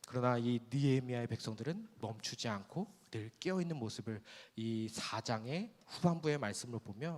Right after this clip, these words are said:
우리는 볼 수가 있습니다. 유다의 백성들은 한 손에는 무기를 들고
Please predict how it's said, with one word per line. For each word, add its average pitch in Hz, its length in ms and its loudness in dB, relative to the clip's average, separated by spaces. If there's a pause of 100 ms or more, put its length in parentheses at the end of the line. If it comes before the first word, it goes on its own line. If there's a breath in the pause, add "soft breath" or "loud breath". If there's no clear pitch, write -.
우리는 110 200 -2
볼 117 120 2
수가 117 240 0
있습니다. 104 480 -6 (540 loud breath)
유다의 156 220 12
백성들은 147 600 8 (300)
한 147 240 0
손에는 131 400 2
무기를 110 320 -2
들고 - 340 -10